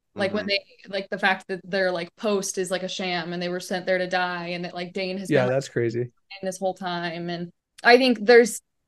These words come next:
Speaker 1: there's, you're, I think you're right, Ben. There's not a lot of hints about the, the wyvern and the venom. I think that I like that that's sort of a twist that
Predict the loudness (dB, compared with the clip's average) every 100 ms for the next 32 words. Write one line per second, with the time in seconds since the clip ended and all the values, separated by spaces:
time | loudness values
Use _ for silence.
0 | _ 6 6 6 2 4 6 6 6 4
1 | 4 4 4 2 2 2 4 4 2 -4
2 | -4 -4 -2 -2 -2 -4 -4 0 0 0
3 | -2 0 0 0 -2 -2 -2 2 2 2
4 | 2 4 4 2 0 0 0 -2 -2 -2
5 | 2 2 2 -2 0 0